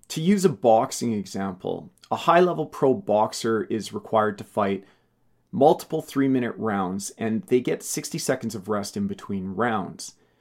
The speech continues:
Ideally, training reflected that kind of effort and the time under tension, as well as the associated rest interval. If training did that, the boxer will come into their fight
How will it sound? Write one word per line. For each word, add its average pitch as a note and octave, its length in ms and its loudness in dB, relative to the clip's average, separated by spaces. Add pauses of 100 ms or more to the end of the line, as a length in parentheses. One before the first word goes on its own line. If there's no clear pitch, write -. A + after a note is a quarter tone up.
(420)
Ideally, C3+ 880 2 (540)
training F#3 560 4
reflected B2 800 2 (240)
that C#3 400 4
kind C#3+ 320 2
of G#2+ 240 -2 (180)
effort D#3+ 560 6
and B2+ 180 0
the A#2 60 -2
time D3 320 0
under C3 180 -2
tension, A2 720 -4 (420)
as B2 240 2
well C#3 480 2
as B2+ 520 0
the A#2 180 -4
associated G#2+ 580 -4
rest G#2+ 360 -2
interval. - 480 -12 (500)
If F#3+ 220 8
training F3+ 420 2
did C3 240 2
that, B2+ 460 4
the C3+ 180 2
boxer C3 460 2
will C#3+ 160 0
come C3+ 180 0
into B2 220 -2
their A2 140 0
fight G#2 420 0